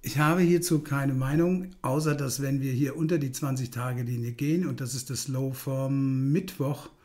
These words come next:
dann können wir auch nochmal diese Etage tiefer gehen. Andererseits oberes Band in Verbindung mit dem All-Time-High hat auch noch Platz nach oben. Ja, es ist, äh,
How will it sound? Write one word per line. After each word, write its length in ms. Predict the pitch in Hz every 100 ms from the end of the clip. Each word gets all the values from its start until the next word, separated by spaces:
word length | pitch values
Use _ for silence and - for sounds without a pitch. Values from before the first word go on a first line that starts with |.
| _ - _ _ _
dann 320 | 135 147 143
können 200 | 143 147
wir 100 | 135
auch 120 | 117
nochmal 240 | 131 123 131
diese 220 | 123 123
Etage 400 | 117 117 120 98
tiefer 320 | 139 160 180
gehen. 380 | 160 170 170 170 - - - -
Andererseits 840 | - 135 143 139 135 135 131 - -
oberes 320 | 139 139 131
Band 380 | - 131 123 127
in 180 | 139 117
Verbindung 640 | 131 123 131 123 120 139
mit 180 | 131 156
dem 260 | 147 131 127
All-Time-High 760 | - 127 123 127 113 113 123 120 - - _ _ _ _ _
hat 300 | - - 151
auch 160 | 156 143
noch 180 | 147 -
Platz 300 | 135 131 -
nach 160 | -
oben. 260 | 135 131 117 - - - - - -
Ja, 240 | 131 147
es 160 | - 175
ist, 240 | - -
äh, 240 | 151 143